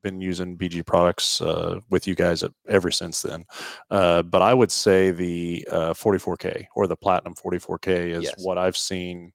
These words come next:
Speaker 1: what, which is now the Platinum, uh, forty-four K. I believe I've seen that probably evolve or change, and my, um, uh,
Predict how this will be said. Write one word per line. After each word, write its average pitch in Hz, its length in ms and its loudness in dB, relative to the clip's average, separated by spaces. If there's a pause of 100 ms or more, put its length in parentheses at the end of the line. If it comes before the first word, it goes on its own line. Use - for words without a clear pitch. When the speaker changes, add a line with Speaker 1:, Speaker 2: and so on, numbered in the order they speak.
(300)
Speaker 1:
what, 98 180 2 (100)
which 101 220 0
is 85 100 -8
now 87 280 0 (100)
the 90 100 -4
Platinum, 85 640 -4 (100)
uh, 82 220 -8
forty-four 82 480 -10
K. 85 260 -6 (400)
I 87 100 -2 (260)
believe 104 280 4
I've 101 220 4
seen 98 320 -6
that 87 260 -2
probably 87 500 0
evolve 87 460 4
or 82 100 -4
change, 87 720 -8
and 90 220 -6
my, 85 400 -2
um, 80 480 -6 (680)
uh, 73 400 -6